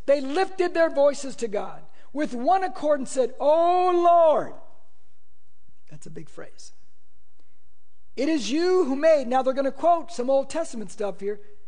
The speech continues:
"You made the heaven and the earth and the sea and all that is in them." Do they know God is in control? You better believe it. Now, they've just been told,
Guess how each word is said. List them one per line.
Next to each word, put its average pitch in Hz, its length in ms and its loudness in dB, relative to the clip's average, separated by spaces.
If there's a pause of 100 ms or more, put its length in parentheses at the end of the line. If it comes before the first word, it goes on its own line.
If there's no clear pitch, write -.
(200)
"You 330 400 -2
made 330 440 2 (200)
the 240 140 2
heaven 330 360 0
and 349 140 0
the 339 140 -2
earth 262 340 2 (300)
and 294 200 -2
the 339 60 -4
sea 247 500 -4 (680)
and 254 260 0
all 262 520 2
that 269 180 4
is 269 200 0
in 277 180 4
them." 262 340 4 (580)
Do 220 140 0
they 302 180 4
know 330 220 4
God 294 240 2
is 269 120 -4
in 311 140 -4
control? 320 720 0 (500)
You 330 140 -2
better 285 240 2
believe 311 420 2
it. - 260 -4
Now, 269 300 0 (580)
they've 254 400 2
just - 440 -4
been 349 280 -2
told, 170 600 -6